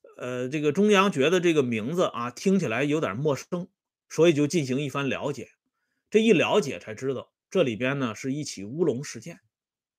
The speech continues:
当年这个陈独秀呢，啊，跟施之英同居的时候，啊，活动的时候，施之英已经领养了一个女儿，就叫陈红。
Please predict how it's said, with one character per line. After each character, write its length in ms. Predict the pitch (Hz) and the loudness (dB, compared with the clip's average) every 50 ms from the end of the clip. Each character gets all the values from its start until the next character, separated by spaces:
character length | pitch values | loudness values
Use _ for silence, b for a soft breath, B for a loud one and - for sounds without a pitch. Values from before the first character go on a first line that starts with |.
| _ _ _ _ _ _ _ | _ _ _ _ _ _ _
当 280 | - 226 254 277 277 233 | 6 8 8 8 6 4
年 340 | 135 98 104 139 180 - _ _ _ - | 4 4 2 2 0 -2 _ _ _ -4
这 100 | 135 127 | -2 -2
个 120 | 123 123 | 0 -2
陈 240 | - - 127 156 190 | -2 -4 -4 0 2
独 180 | 190 180 208 | 2 2 2
秀 220 | 196 233 247 180 - | 2 2 2 0 0
呢， 160 | - - - _ _ _ _ _ _ _ _ _ _ _ _ _ _ _ _ _ _ _ _ _ _ _ _ _ _ _ _ _ _ _ _ _ | -4 -8 -12 _ _ _ _ _ _ _ _ _ _ _ _ _ _ _ _ _ _ _ _ _ _ _ _ _ _ _ _ _ _ _ _ _
啊， 340 | _ - - 110 107 110 - _ _ _ _ | _ -12 -10 -10 -10 -12 -14 _ _ _ _
跟 240 | - 190 190 190 | 10 10 10 10
施 240 | 190 - - 233 240 | 6 2 0 -2 -2
之 180 | 202 226 233 226 | 0 0 2 2
英 200 | 220 220 220 214 - _ _ _ _ _ _ _ _ _ _ _ _ _ | 2 2 0 -2 -6 _ _ _ _ _ _ _ _ _ _ _ _ _
同 240 | - - 156 175 196 | -8 -4 -2 0 0
居 180 | 185 214 226 226 | 0 0 0 0
的 100 | 165 120 | 0 -2
时 120 | - - | -2 -6
候， 180 | 78 - _ _ _ _ _ | -14 -20 _ _ _ _ _
啊， 160 | - - 107 | -16 -16 -16
活 220 | 107 - - 127 165 | -12 -6 -4 0 2
动 160 | 185 202 156 | 2 2 0
的 100 | 131 110 | -2 -6
时 100 | - 87 | -8 -10
候， 200 | 80 - - _ _ _ _ _ _ _ _ _ _ _ _ _ _ _ _ _ _ _ _ _ | -16 -16 -18 _ _ _ _ _ _ _ _ _ _ _ _ _ _ _ _ _ _ _ _ _
施 220 | - - 220 220 | -4 -2 -2 2
之 160 | 208 233 226 | 2 4 6
英 240 | 220 220 220 220 220 | 8 6 6 4 0
已 200 | - - 123 113 | -6 -8 -8 -4
经 240 | 117 156 185 202 202 | -2 2 2 4 4
领 180 | 147 117 139 202 | 4 2 2 0
养 220 | 233 - - - | -2 -4 -6 -8
了 100 | 82 95 | -14 -12
一 20 | 104 | -10
个 100 | 127 131 | -8 -8
女 120 | 120 98 | -8 -10
儿， 300 | - - - 98 - - _ _ _ _ _ _ | -12 -16 -18 -20 -20 -20 _ _ _ _ _ _
就 120 | - - 139 | -8 -4 -2
叫 140 | 131 110 101 | -2 -2 -4
陈 220 | - - 120 127 | -4 -6 -8 -6
红。 260 | 120 90 87 95 - | -6 -10 -12 -12 -16